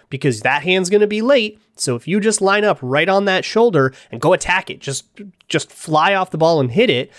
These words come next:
you're gonna win the hand battle a lot, and that's gonna make the centers block a little bit hard. And so something that they'll teach, like, high school centers is to use their offhand to,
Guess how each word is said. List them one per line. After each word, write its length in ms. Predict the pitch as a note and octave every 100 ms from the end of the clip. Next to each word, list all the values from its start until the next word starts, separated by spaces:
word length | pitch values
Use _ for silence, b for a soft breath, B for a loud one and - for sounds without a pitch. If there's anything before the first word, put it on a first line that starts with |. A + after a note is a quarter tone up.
| B B B
you're 180 | D#3+
gonna 180 | A3 B3
win 240 | C#3+ E3+ G3+
the 80 |
hand 300 | D#3 F3 G#3
battle 320 | E3+ C#3+ C3 A2+
a 80 |
lot, 420 | A2 F3+ F#3 - -
and 400 | D#3 C#3 - F#2
that's 280 | C#3 -
gonna 160 | - C#3
make 140 | B2+
the 60 | C3
centers 380 | C#3 B2+ B2+ B2
block 320 | - A#2 -
a 40 |
little 200 | C3 A#2+
bit 140 | A2+ G2+
hard. 400 | - - - - b b b b -
And 120 | E3+
so 120 | F#3
something 340 | F3 D#4+ A#3+ G#3+
that 140 | E3
they'll 140 | D#3+
teach, 380 | D3 - G3 -
like, 140 | C#3 -
high 140 | F3
school 180 | - D3+
centers 460 | - F2 A#1+ - - b b b
is 240 | D#3 C#3
to 100 | -
use 300 | C#3 E3+ A#3
their 200 | F3 D3+ -
offhand 720 | F#3+ C#4+ - - B2 G2 E2+ - _ _ _
to, 600 | - E3+ C#3+ C3+ C3 B2+